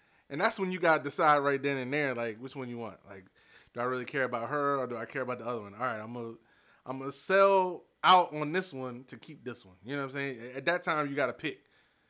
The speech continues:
You know what I mean? If you get caught red-handed, you gotta pick one at, at that moment. Boom, you already gotta know who you want. <laughs> So, um, but yeah, so there's all kinds of ways we, we, people be cheating now. And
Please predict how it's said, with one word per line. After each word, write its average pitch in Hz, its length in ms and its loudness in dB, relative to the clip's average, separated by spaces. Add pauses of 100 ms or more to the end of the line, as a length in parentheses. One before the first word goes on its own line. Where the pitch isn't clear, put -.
(180)
You 127 60 -8
know 135 40 -2
what 139 40 -2
I - 20 -6
mean? 143 120 -2
If 135 120 -6
you 151 80 -4
get 240 200 0
caught 240 280 8
red-handed, 214 600 4
you 151 60 -2
gotta 175 240 2
pick 196 280 -2
one 117 300 -8
at, 131 280 -8
at 131 140 -8
that 151 180 2
moment. 143 340 -4 (840)
Boom, 147 300 -2
you 139 100 0
already 147 280 4
gotta 139 240 4
know 139 260 0
who 139 100 -6
you 131 160 -8
want. 120 200 -12 (540)
<laughs> 151 160 -14 (1160)
So, 135 480 0
um, 123 440 -2 (1080)
but 143 100 -6
yeah, 135 160 -2
so 147 320 -2
there's 147 160 -4
all 180 160 2
kinds 175 260 -2
of 139 60 -6
ways 147 240 -4
we, 135 160 -8
we, 131 160 -14 (160)
people 143 200 -10
be 120 140 -12
cheating 113 300 -12
now. 98 180 -14 (840)
And 123 340 -10